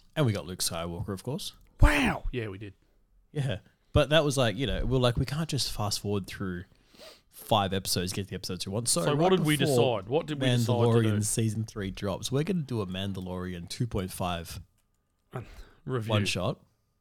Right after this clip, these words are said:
Speaker 2: Recap. Recap.
Speaker 1: Recap. Recap review. Um, because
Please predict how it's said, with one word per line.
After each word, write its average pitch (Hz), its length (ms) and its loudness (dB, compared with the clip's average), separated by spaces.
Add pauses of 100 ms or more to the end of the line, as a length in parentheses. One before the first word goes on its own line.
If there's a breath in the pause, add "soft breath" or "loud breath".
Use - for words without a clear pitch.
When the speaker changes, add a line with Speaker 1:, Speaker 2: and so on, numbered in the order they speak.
Speaker 2:
Recap. 156 500 8 (200)
Recap. 147 460 2
Speaker 1:
Recap. - 320 6 (120)
Recap 120 360 0
review. 98 320 -6 (1000)
Um, 110 380 0
because 175 580 2